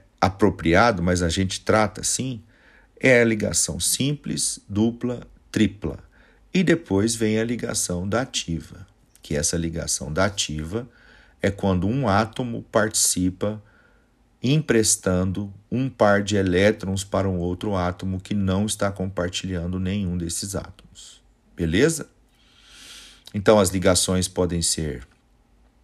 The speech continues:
simples, da covalente, dupla, tripla e dativa. Beleza? Pra que um elemento faça dativa, ele tem que tá estável e deve ter par de elétrons livres.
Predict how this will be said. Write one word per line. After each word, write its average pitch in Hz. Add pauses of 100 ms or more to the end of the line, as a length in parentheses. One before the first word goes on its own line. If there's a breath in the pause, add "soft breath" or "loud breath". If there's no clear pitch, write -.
(400)
simples, -
da 87
covalente, 85
dupla, 110
tripla 101 (480 soft breath)
e 113
dativa. - (420)
Beleza? 98 (760 loud breath)
Pra 156
que 202
um 190
elemento 123
faça 90
dativa, 80 (240)
ele 131
tem 87
que 82
tá 80
estável 98 (160)
e 120
deve 117
ter 117 (180)
par 107
de 143
elétrons 143
livres. 170